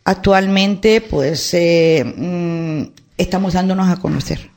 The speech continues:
O sea, dándonos a conocer, que sepan que estamos aquí, eh, y, y que queremos una comu-, una comunicación con ellos, una reunión con ellos, si es necesario, con todos, hablar, plantear y dilucidlo-, y dilucidar los temas que vamos a llevar a cabo. Nosotros,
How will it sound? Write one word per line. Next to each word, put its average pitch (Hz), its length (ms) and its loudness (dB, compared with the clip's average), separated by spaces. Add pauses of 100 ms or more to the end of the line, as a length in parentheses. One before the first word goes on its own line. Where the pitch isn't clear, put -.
(240)
O - 20 -14
sea, 165 160 2
dándonos 185 360 2
a 190 140 0
conocer, 202 460 0
que 233 120 0
sepan 156 360 0
que 160 80 -2
estamos 160 400 -2
aquí, 226 500 -2 (300)
eh, 208 80 4
y, - 920 0
y 226 100 -2
que 202 140 2
queremos 214 360 2 (260)
una 220 260 2
comu-, 214 300 0
una 233 220 4
comunicación 202 600 0
con 202 280 0
ellos, 208 400 0
una 165 160 0
reunión 180 340 -2
con 190 240 0
ellos, 190 280 2
si 208 60 2
es 180 60 2
necesario, 208 520 2
con 175 260 0
todos, 214 480 2 (480)
hablar, 185 560 2
plantear 180 800 2
y 208 280 0
dilucidlo-, 170 720 0
y 180 140 2
dilucidar 170 580 2
los 180 160 0
temas 202 280 0
que 185 120 -2
vamos 170 280 -4
a 180 40 0
llevar 175 480 -2
a 147 100 -6
cabo. 151 420 -2
Nosotros, 226 720 0